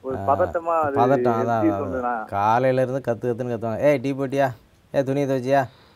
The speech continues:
Speaker 2: அது இதுன்னு எல்லாம் சொல்லிட்டு, இந்த பெட்டுக்கு
Speaker 1: ஆ.
Speaker 2: போனோடனே தனியா ஒரு பதட்டம் வந்துரும். அது வந்து எமோஷனல் ஃபேக்டர். நிறைய ஆண்களுக்கு அதுதான் பிரச்சனை. என்ன வேலை செய்றீங்க?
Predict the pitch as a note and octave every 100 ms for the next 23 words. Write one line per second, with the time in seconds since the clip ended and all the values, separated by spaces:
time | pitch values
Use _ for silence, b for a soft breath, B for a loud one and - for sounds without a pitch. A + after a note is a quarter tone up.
0 | b - C#3 C#3 C3+ C#3+ C3 B2 C#3 C3+
1 | A#2 G#2+ G2+ F#2+ G2+ G#2 G#2+ - b b
2 | _ G#2 G2+ B2+ E3 C#3+ B2+ A#2+ C#3 B2
3 | A2 A#2 B2 A#2+ G2+ G2+ G2 F#2+ F#2 E2
4 | - _ _ - A#2+ C3 D#3+ C#3+ C#3 E3
5 | D#3+ D#3+ C3 A#2+ A2 - - - B B
6 | B A#2+ B2 D#3+ D#3+ C#3+ C#3 C3+ B2+ A#2+
7 | B2 G#2+ G2+ G2 G2+ F#2 - C#3 F3 E3
8 | E3 D3+ C#3+ C#3+